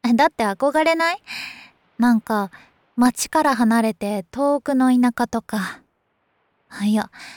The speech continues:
どっちかっていうと、孤島がいいな。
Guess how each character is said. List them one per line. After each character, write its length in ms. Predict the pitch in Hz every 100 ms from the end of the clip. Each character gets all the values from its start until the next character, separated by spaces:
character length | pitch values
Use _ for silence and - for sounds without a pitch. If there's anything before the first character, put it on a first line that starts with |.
| - _ _ _ -
ど 100 | 220
っ 40 | 208
ち 180 | - -
か 120 | 339
っ 40 |
て 180 | - 269
い 60 | 220
う 100 | 196
と、 420 | - 185 175 160 _ _ _ _ _
孤 200 | - 185
島 340 | - 220 285 311
が 140 | 311
い 140 | 320
い 40 | 294
な。 320 | 202 202